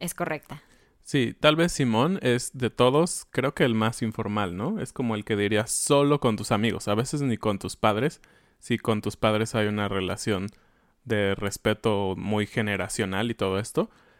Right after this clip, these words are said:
Speaker 2: tal vez no es muy cómodo ocupar Simón, pero con tus amigos es, "Ah, Simón".
Speaker 1: Simón es la más chistosa.
Speaker 2: Ujú. Y la siguiente frase es sopas. Sí, sopa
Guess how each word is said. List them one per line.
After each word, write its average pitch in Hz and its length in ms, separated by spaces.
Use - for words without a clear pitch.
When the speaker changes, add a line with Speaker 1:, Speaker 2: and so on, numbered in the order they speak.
Speaker 2:
tal 110 200
vez 107 200
no 107 280
es 110 120
muy 110 220
cómodo 104 360
ocupar 98 460
Simón, 101 460
pero 101 200
con 101 160
tus 110 160
amigos 110 400
es, 131 140
"Ah, 165 300
Simón". 180 560
Speaker 1:
Simón 247 480
es 247 340
la 190 140
más 196 300
chistosa. - 500
Speaker 2:
Ujú. 147 260
Y 156 100
la 139 140
siguiente 185 420
frase 135 520
es 113 80
sopas. - 600
Sí, - 420
sopa 160 540